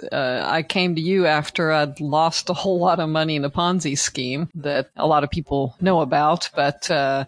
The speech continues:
your conservative approach is, is phenomenal for, you know,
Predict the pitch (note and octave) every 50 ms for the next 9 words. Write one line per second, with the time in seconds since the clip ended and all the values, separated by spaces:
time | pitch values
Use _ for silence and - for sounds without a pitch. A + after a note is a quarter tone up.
0 | - - - D#3 D3+ D#3+ D#3+ D#3+ D#3 - - F3+ D#3 - - F#3 - E3+ F3 E3+
1 | D3+ D#3+ D#3 - - F#3+ E3+ E3+ E3+ D#3+ - - E3 D3+ D3 D3 C#3+ - - -
2 | - - - - _ - - - - - E3 E3+ - - - - D#3 E3+ F3 F3+
3 | F3+ F3+ F3+ F3 F3 F3 F3 E3+ D#3+ - - - E3 D3+ C#3+ C3+ C#3 - _ -
4 | - D#3+ D3 C#3